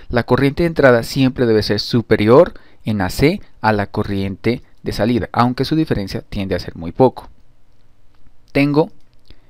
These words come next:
el Zener, que es de cinco voltios. El Zener es el que me estabiliza, eh, el circuito. La de diez K es la resistencia de carga que consume esa corriente,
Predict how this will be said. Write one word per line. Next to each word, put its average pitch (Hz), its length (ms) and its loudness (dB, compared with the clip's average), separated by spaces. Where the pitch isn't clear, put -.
el 113 140 -2
Zener, 117 480 -2
que 117 100 -2
es 107 80 0
de 101 80 -2
cinco 107 320 -2
voltios. 113 460 2
El 135 220 2
Zener 160 460 0
es 117 160 -2
el 110 100 -6
que 117 160 0
me 110 120 0
estabiliza, 110 840 -2
eh, 104 280 0
el 104 120 -4
circuito. 117 520 -2
La 113 140 4
de 117 120 4
diez 135 200 2
K 147 140 0
es 147 80 0
la 120 140 0
resistencia 110 520 -4
de 117 100 2
carga 113 280 -2
que - 160 -4
consume 104 420 -4
esa 98 140 -4
corriente, 135 560 -2